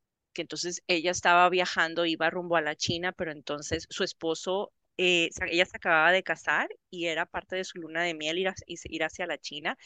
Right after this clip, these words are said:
pero su esposo es médico, entonces les llega por, este, telégrafo, los interceptan y resulta que no, no se van a la China, tienen que irse a la isla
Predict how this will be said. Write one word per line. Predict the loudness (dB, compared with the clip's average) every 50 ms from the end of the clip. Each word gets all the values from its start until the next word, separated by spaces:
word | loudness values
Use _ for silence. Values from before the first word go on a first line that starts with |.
| -20 -20 -20 _
pero | _ -4 -2 -2
su | -4 -8
esposo | -8 -6 -6 -6 -4 -2 -4
es | -4 -4 -6
médico, | -4 -2 -2 -2 -2 -4 -4 -4 -6 -6 -4
entonces | -6 -8 -8 -8 -10 -10 -10 -10 -10 -10 -12 -16 _ _
les | -4 -2 -2 -2 -2 -4 -2
llega | 0 2 2 4 4 4 4 4 2 -2 -10 -16 -18 -20 -20 -20 _ _ _ _ _ _
por, | -2 0 2 2 2 0 -2 _ _ -6
este, | -6 -4 -4 -4 -6 -8 -10 -10 -8 -6 -6 -6 -6 -10 -10 -10 -12 -12 -14 -16 _ _ _ _ _
telégrafo, | -2 0 0 0 2 2 4 4 2 2 2 0 0 0 -2 _ _ _ _ _ _ _ _ _ _ _ _ _ _ _ _ _
los | -2 -2 -2 -2 -2
interceptan | -6 -4 -4 -6 -8 -4 0 0 0 0 _ -4 -4 -4
y | -4 -6
resulta | -6 -8 -8 -8 -8 -8 -8 -8
que | -6 -4
no, | -2 -2 -2
no | 0 -2 -4
se | -4 -4 -4
van | -4 -2 -2
a | -2 -4
la | -4 -6
China, | -6 -8 -6 -4 -6 -6
tienen | -6 -8 -10 -10 -10
que | -10 -8 -8
irse | -6 -8 -8 -10 -10 -10
a | -8
la | -6 -6 -6
isla | -6 -6 -8 -8 -6 -4 -4 -4